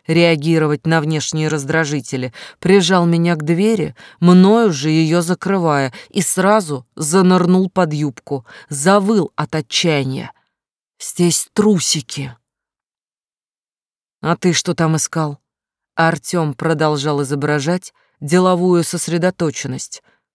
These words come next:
«Панталоны или пояс верности?» Я не стала возражать против скоростного избавления от мешающего белья. Володю собой тормозить может только самоубийца. Он опустился на колени,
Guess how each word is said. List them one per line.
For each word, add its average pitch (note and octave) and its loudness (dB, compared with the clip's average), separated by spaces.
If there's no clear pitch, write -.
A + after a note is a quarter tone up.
«Панталоны F#3 2
или F3+ 4
пояс G3 2
верности?» D3+ -2
Я G3 2
не G#3+ 6
стала F3+ 0
возражать E3 -2
против F3+ -2
скоростного E3 0
избавления D3+ 0
от - -4
мешающего D3+ 0
белья. C3+ -4
Володю E3+ 2
собой E3 -2
тормозить D#3+ -2
может D#3+ 0
только F#3 2
самоубийца. D#3 -2
Он E3 2
опустился D#3+ -4
на D3+ -2
колени, E3 -2